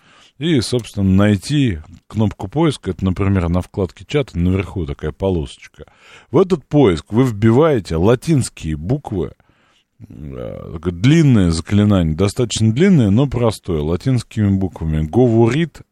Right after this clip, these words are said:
М С К бот". Вбили, нажали поиск, там сразу выдача, этот самый наш бот, и можете писать. Юлия вот так вот пишет.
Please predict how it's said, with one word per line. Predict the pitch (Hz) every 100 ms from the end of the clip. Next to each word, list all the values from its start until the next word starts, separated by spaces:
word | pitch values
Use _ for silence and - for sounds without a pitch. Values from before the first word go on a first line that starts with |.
| -
М | 110 90
С | 87 -
К | - 120
бот". | 90 87 82 - - _ _ _ -
Вбили, | 110 165 170
нажали | 123 113 110 113
поиск, | 110 151 156 - -
там | 101
сразу | 92 113 101 90
выдача, | 104 143 110 - - 76 69 - _ _ _ _ _ _ _ _ _ _
этот | 139 107 104
самый | 123 110 104
наш | 107 110
бот, | 135 175 117
и |
можете | 120 113 - -
писать. | 127 123 101 76
Юлия | 98 165 170 113
вот | 101
так | - 113
вот | 107 95
пишет. | - 71 - -